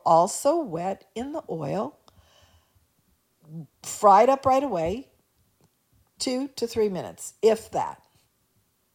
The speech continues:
Like, like, not even that, really fast. So I'm wondering why it's taking so long for these potatoes that are clearly still wet. Why is it taking so long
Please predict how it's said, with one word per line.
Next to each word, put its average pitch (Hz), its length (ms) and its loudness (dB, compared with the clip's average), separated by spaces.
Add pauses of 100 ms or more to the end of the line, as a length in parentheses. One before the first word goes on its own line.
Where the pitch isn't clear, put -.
(200)
Like, 214 260 0 (100)
like, 202 320 -6
not 233 320 0
even 196 360 -6
that, 69 340 -14
really 233 400 -2
fast. - 600 -10 (1160)
So 349 200 0
I'm 349 100 -2
wondering 381 680 -6
why 208 300 -6
it's 359 280 -8
taking 247 440 -10
so 170 300 -6
long 156 640 -8
for - 260 -6
these 185 300 -8
potatoes 185 920 -8 (840)
that 196 220 6
are 202 100 0
clearly 285 720 -6
still 208 580 -4
wet. 196 840 -6 (480)
Why 208 440 -2
is 392 240 -6
it 359 80 -12
taking 277 380 -12
so - 260 -6
long 170 480 -8